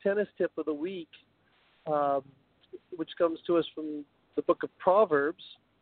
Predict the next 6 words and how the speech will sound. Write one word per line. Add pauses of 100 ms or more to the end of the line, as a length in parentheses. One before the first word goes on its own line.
(100)
Proverbs
was,
of
course,
King
Solomon